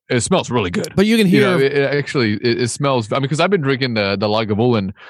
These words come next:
Speaker 1: all night, and you, and, and you get, you know, obviously that smokiness and that peatiness, and so that's why I was drinking water just to kinda wash that out of my mouth.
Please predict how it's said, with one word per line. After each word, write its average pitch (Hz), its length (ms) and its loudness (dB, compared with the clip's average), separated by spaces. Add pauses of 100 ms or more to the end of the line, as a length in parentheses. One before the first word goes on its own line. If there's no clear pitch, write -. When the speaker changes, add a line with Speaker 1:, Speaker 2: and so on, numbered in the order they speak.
(180)
Speaker 1:
all 107 220 0
night, 104 260 -2
and 113 80 -6
you, 117 220 -2
and, 120 200 -2
and 117 220 -2
you 113 120 2
get, 117 320 0 (340)
you 127 100 -4
know, 101 80 0
obviously 110 380 -2
that 107 260 -2
smokiness 113 760 -2
and 104 120 -2
that 90 220 -4
peatiness, 110 520 0
and 98 100 -6
so - 100 -2
that's 104 180 0
why 113 60 2
I 101 40 2
was 98 100 -2
drinking 104 340 -6
water 95 360 2
just 98 180 -6
to 107 80 -4
kinda 101 240 -4
wash 101 280 0
that 110 120 -2
out 104 100 0
of 98 60 -2
my 92 100 0
mouth. 104 340 -2